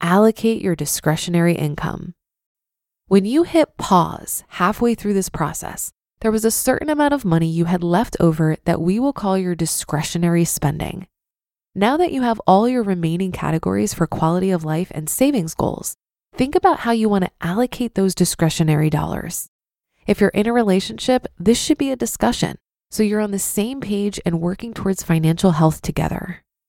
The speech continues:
If you're in debt, can you make a pact with your spouse to eat at home for a whole month and put that hundred fifty to two hundred dollars you typically spend at restaurants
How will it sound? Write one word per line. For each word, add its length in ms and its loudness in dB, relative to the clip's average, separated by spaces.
If 160 2
you're 140 8
in 160 4
debt, 420 2
can 140 2
you 140 -2
make 160 4
a 60 4
pact 480 -4
with 120 0
your 120 0
spouse 520 -2
to 180 -6
eat 160 -4
at 120 -2
home 260 -2
for 160 0
a 80 4
whole 240 2
month 340 2
and 120 -4
put 220 0
that 160 -2
hundred 400 0
fifty 400 -2
to 80 -6
two 220 -2
hundred 240 4
dollars 360 2
you 60 4
typically 520 -4
spend 360 0
at 100 -2
restaurants 600 -2